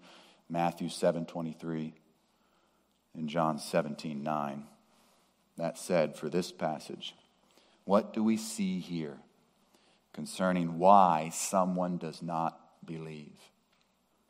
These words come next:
The text states clearly, "You do not believe because you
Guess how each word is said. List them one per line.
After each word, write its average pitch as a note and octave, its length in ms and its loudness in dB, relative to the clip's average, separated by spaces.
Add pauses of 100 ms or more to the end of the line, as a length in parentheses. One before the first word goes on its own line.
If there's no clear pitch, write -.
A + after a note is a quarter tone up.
(1500)
The - 80 -14
text - 400 4
states G2 340 0
clearly, F#2+ 540 0 (1160)
"You F#2+ 340 2
do F2 160 -4
not G#2+ 500 4
believe E2 680 -2
because E2 460 -6
you F#2+ 440 -2